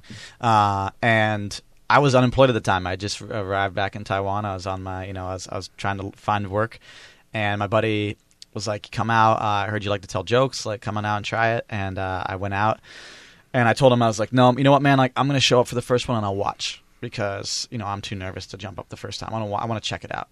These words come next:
And he wrote me back this long text, uh, that was like, com-, basically like, "Suck it up." He's like, "Everyone says that.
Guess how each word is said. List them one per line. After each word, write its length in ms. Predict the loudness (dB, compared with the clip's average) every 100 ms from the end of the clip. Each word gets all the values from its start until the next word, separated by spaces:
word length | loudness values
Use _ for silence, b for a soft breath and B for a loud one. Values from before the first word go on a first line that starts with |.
| _ _ -8
And 60 |
he 80 | -4
wrote 140 | 0 2
me 80 |
back 200 | 4 4
this 200 | 2 -6
long 240 | 0 0 0
text, 420 | 0 -2 -2 -10
uh, 280 | -8 -6 -8 -10
that 120 | -12
was 160 | -10 -10
like, 260 | -14 -14 -20 _ _ _
com-, 200 | -10 -10 -2 6
basically 400 | 6 6 0 2
like, 260 | 0 -4 _ _
"Suck 300 | -6 -6 -4
it 80 | -6
up." 140 | -6
He's 120 | -10
like, 140 | -12 -2
"Everyone 360 | 0 0 -2 -4
says 240 | -6 -4
that. 220 | -6 -6